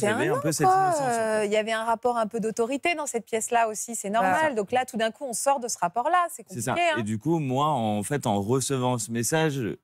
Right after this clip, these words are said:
Speaker 1: il y a un, un peu mille questions qui me passent dans la tête, quoi. C'est, euh, oui, euh, que ce soit la différence d'âge, que ce soit le cadre, que ce soit, euh,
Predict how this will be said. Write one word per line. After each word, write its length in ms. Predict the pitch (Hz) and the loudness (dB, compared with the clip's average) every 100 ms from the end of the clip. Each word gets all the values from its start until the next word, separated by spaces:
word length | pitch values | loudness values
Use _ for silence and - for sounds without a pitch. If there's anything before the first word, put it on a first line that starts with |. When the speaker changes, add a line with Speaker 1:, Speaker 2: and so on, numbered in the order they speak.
| _ - | _ -6
Speaker 1:
il 120 | 117 | 0
y 80 | 107 | 2
a 160 | 101 95 | 2 2
un, 220 | 87 85 | -2 -6
un 300 | 82 - - - | -12 -18 -20 -16
peu 200 | 107 92 - _ _ _ | -12 -12 -16 _ _ _
mille 200 | 120 117 | -2 0
questions 360 | 123 113 143 131 | 0 0 -4 -4
qui 120 | 110 | -4
me 80 | 104 | -2
passent 220 | 110 104 | 0 2
dans 120 | 107 | 0
la 120 | 110 | 0
tête, 200 | 120 143 | 0 -4
quoi. 180 | 135 98 - _ _ _ _ - | -4 -6 -6 _ _ _ _ -6
C'est, 240 | 107 117 | 0 2
euh, 240 | 110 92 87 | 2 2 0
oui, 320 | 95 131 127 | 0 2 0
euh, 360 | 95 90 90 101 _ _ _ | -2 -4 -6 -8 _ _ _
que 60 | - | -12
ce 60 | 101 | -8
soit 220 | - 104 | 0 2
la 100 | 95 | 2
différence 400 | 98 104 104 101 | 0 0 0 0
d'âge, 300 | 131 139 - | 0 0 -2
que 80 | 101 | -4
ce 160 | 101 | -4
soit 220 | 92 101 | -2 0
le 120 | 95 95 | 0 0
cadre, 420 | 135 143 127 104 | 0 0 0 -4
que 120 | - | -6
ce 140 | - 90 | -6 -6
soit, 340 | - 110 113 | 0 2 2
euh, 160 | 95 | 0